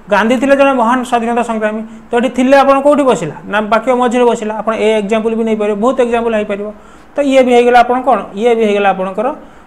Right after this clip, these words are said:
ଭୁଲ। ଏଇଟା କ'ଣ ଦେଇଛି? ନା, ଗୋଟିଏ ସମାପିକା କ୍ରିୟା, ଉଭ-, ଗୋଟିଏ କ୍ରିୟା ଉଭୟ ସମାପିକା and ଅସମାପିକା କ୍ରିୟା ଭାବରେ ୟୁଜ୍ ହେଇପାରେ। କେତେବେଳେ ହେଇପାରେ? ଥର ମୁଁ ଆପଣଙ୍କୁ example ନ ଦେଲେ ଆପଣ କେମିତି ବୁଝିବେ? <laughs> Right, ଦେଖ, ମୁଁ example ଦେଉଛି।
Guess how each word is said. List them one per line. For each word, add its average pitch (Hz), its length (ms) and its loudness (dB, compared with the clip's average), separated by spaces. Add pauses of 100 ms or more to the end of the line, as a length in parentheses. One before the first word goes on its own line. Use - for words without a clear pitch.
(140)
ଭୁଲ। 147 240 -6 (440)
ଏଇଟା 247 220 2
କ'ଣ 262 160 2
ଦେଇଛି? 254 200 0
ନା, 254 120 -2
ଗୋଟିଏ 233 420 2
ସମାପିକା 254 400 2
କ୍ରିୟା, 285 240 2
ଉଭ-, 208 420 -2
ଗୋଟିଏ 220 340 0
କ୍ରିୟା 240 400 2 (580)
ଉଭୟ 240 300 2
ସମାପିକା 247 640 0
and 277 120 0
ଅସମାପିକା 208 440 0
କ୍ରିୟା 214 220 0
ଭାବରେ 233 200 -2
ୟୁଜ୍ 202 200 -2
ହେଇପାରେ। 165 400 -6 (580)
କେତେବେଳେ 254 300 2
ହେଇପାରେ? 247 320 2 (180)
ଥର 226 100 2
ମୁଁ 226 100 2
ଆପଣଙ୍କୁ 226 180 2
example 214 380 2
ନ 214 80 2
ଦେଲେ 214 120 2
ଆପଣ 208 140 0
କେମିତି 208 260 -4
ବୁଝିବେ? 185 340 -4 (140)
<laughs> 165 140 -12
Right, 196 220 2 (380)
ଦେଖ, 196 120 -2
ମୁଁ 196 100 0
example 190 360 -2
ଦେଉଛି। 180 280 -6